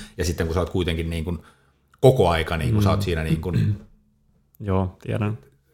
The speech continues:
Speaker 2: Menee
Speaker 1: niin kun
Speaker 2: energiaa.
Speaker 1: joudut
Speaker 2: Joo.
Speaker 1: keski-, niin,
Speaker 2: Joo.
Speaker 1: joutuu energiaa käyttämään siihen,
Speaker 2: Mm.
Speaker 1: että sä joudut tekemään ja
Speaker 2: Mm.
Speaker 1: keskittyä ja,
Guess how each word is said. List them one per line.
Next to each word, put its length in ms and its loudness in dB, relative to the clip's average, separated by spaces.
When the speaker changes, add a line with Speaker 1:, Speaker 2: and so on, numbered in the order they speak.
Speaker 2:
Menee 180 2
Speaker 1:
niin 40 2
kun 100 4
Speaker 2:
energiaa. 420 2
Speaker 1:
joudut 220 0
Speaker 2:
Joo. 60 -4
Speaker 1:
keski-, 260 2
niin, 220 4
Speaker 2:
Joo. 80 -4
Speaker 1:
joutuu 280 4
energiaa 460 0
käyttämään 400 -4
siihen, 280 0
Speaker 2:
Mm. 40 2
Speaker 1:
että 120 2
sä 60 0
joudut 200 -2
tekemään 320 -4
ja 60 -6
Speaker 2:
Mm. 40 -12
Speaker 1:
keskittyä 480 -2
ja, 140 -6